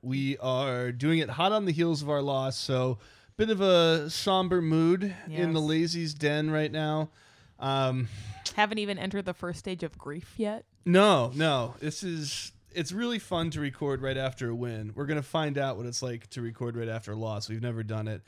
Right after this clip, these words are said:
Speaker 2: Yeah.
Speaker 1: Uh, Duke's first A C C loss. All in all, you know what? It's not a killer. I mean,
Speaker 2: No.
Speaker 1: these things were gonna happen. We were never gonna go undefeated in the A C C,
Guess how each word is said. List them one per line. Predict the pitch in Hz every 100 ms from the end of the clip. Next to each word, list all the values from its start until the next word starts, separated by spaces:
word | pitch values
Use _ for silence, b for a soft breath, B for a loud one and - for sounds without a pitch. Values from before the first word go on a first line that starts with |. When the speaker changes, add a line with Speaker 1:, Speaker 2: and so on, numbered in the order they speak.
| 208
Speaker 2:
Yeah. | 170 165 165 170
Speaker 1:
Uh, | 120 120
Duke's | 120 139 -
first | 190 196 196
A | 175
C | 160 151
C | - 147
loss. | 127 123 127 - - - _ _ _ _ _ _ -
All | 247
in | 240
all, | 226 208 202 185
you | 190
know | 190
what? | 185 175 - _ _
It's | 117 170 -
not | 180 156
a |
killer. | 160 - 151 151
I | 147
mean, | 147 147
Speaker 2:
No. | 143 -
Speaker 1:
these | -
things | 226 180
were | 165
gonna | 175 170
happen. | 151 147 143 139
We | 139
were | 139
never | 151 170
gonna | 160 160
go | 151 147
undefeated | 139 - 135 127
in | 123
the | 120
A | 117
C | -
C, | 120 - 175 170 160